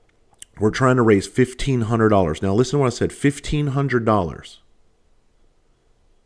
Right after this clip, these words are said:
Not fifteen thousand. One thousand five hundred dollars is what they were trying to raise because a firefighter needed help,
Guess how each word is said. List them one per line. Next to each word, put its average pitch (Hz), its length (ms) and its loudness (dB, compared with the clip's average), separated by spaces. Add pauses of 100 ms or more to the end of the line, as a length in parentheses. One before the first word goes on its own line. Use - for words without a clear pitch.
(160)
Not 127 220 -2
fifteen 170 480 0
thousand. 87 640 -6
One 139 200 0
thousand 104 480 2
five 107 280 4
hundred 107 220 0
dollars 85 340 0
is 92 120 -4
what 107 140 0
they 101 60 2
were 92 100 2
trying 101 320 -2
to 95 140 -4
raise 90 420 0 (460)
because 101 240 0
a 95 60 0
firefighter 113 840 2
needed 101 500 0 (160)
help, 120 340 2